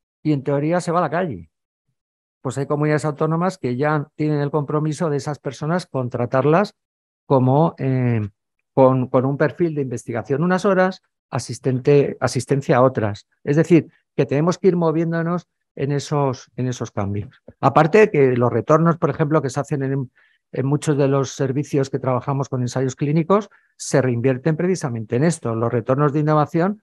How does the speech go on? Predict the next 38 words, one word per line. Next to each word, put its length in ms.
se 220
pueden 340
revertir 640
muchas 240
veces 340
en 120
esto, 420
que 120
no 120
sería 320
lo 120
más 160
deseable, 460
pero 180
yo 140
creo 180
que 80
es 40
la 140
forma, 420
por 120
lo 80
menos, 240
de 60
empezar 520
a 120
mover. 380
Creo 200
que 100
se 100
están 220
haciendo 340
cosas 460
y 140
que 120
se 140
pueden 340
mejorar. 460